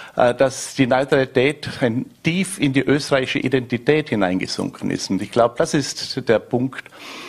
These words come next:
der die Neutralität so populär macht und natürlich auch das Faktum,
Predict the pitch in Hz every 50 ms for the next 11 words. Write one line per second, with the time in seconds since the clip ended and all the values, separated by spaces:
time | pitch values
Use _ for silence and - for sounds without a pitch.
0 | - - _ - 104 113 107 120 113 110 113 113 - 113 98 - - 113 110 -
1 | - 104 - - 104 - - 104 95 95 101 113 127 139 123 123 - - - 127
2 | 113 - - 127 120 113 - 110 104 - - - - - - - 104 107 - -
3 | - 117 117 127 127